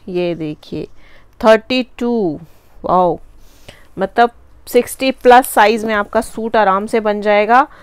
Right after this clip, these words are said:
और अब देखेंगे इसकी लेंथ, तो लेंथ भी आपको जो है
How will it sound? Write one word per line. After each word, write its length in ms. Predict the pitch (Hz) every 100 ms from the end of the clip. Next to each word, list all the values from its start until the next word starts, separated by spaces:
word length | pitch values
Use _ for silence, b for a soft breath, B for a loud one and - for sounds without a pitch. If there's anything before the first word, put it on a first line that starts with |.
| b -
और 140 | 233
अब 260 | - 233 208
देखेंगे 460 | 233 240 240 233 233
इसकी 260 | - 240
लेंथ, 340 | 214 185 170 156 - b b 196
तो 60 |
लेंथ 380 | 190 190 214 233
भी 140 | 233 240
आपको 340 | 214 - 226
जो 160 | 208 202
है 240 | 220 269